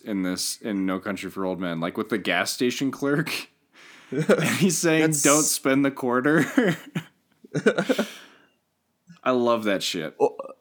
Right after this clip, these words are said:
Speaker 2: and then he's like, "It's just a quarter."
Speaker 1: <laughs> Yeah. I love that shit so much.
Speaker 2: Uh,
Speaker 1: He's so terrifying. <laughs> I don't know.
Speaker 2: There's so much that I relate to with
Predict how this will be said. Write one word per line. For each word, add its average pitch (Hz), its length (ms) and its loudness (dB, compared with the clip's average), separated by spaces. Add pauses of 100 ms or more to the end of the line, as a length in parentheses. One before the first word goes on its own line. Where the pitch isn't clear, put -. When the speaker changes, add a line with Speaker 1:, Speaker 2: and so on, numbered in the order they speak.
Speaker 2:
and 202 200 8
then 208 100 10
he's 208 120 6
like, 165 320 8
"It's 202 200 8
just 180 160 2
a 147 60 2
quarter." 117 320 2
Speaker 1:
<laughs> 254 120 4 (760)
Yeah. 202 160 4 (840)
I 269 60 0
love 196 440 -2
that 147 200 2 (140)
shit 151 220 -6
so 139 180 -4
much. 127 440 -6 (1000)
Speaker 2:
Uh, 131 400 8
Speaker 1:
He's 82 180 4
so 180 600 4 (160)
terrifying. 113 880 0 (100)
<laughs> - 120 -10 (1300)
I 95 120 -4
don't 80 160 -4
know. 73 220 -10 (1300)
Speaker 2:
There's 165 220 4
so 220 220 8
much 220 220 4
that 190 160 6
I 180 60 8
relate 139 440 4
to 127 260 0
with 113 540 -4